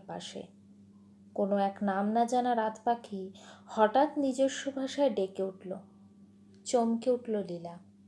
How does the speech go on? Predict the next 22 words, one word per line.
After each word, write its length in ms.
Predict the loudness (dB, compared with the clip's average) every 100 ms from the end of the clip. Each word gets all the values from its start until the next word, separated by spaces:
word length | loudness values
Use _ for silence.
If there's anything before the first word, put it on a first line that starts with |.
| -20 -20 -20 -20 0
তারপর 440 | 8 8 8 6 6
একটা 260 | 4 2
বাতি 360 | 2 2 2 2
জ্বালিয়ে 480 | 4 4 4 0 -2
টিনের 340 | -2 -2 -2
বাক্সের 500 | -2 -4 -4 -2 -2
মধ্যে 320 | 0 -4 -4
থাকা 400 | -6 -4 -2 0
একটা 240 | -2 -2 -6 -6
খাতা 360 | -8 -4 -4
পেন 260 | -2 -2 0
নিয়ে 400 | 0 0 -2 -4 -8 -20 -10
লিখতে 440 | -2 -2 0 2 2
বসল 440 | 2 -4 -6 -8
সে। 260 | -8 -10 -12 -14 -20 -20 -20 -20 -20 -16 -2
লেখাপড়া 640 | 0 0 -2 2 4 4
বলতে 440 | 6 4 4 2
লীলা 320 | 2 4 4
প্রাইমারি 540 | 4 4 2 2 0 -2
স্কুলের 420 | -2 -2 2 2
গণ্ডি 360 | 0 -2 -2 -4
পেরোয়নি। 440 | -6 -6 -10 -12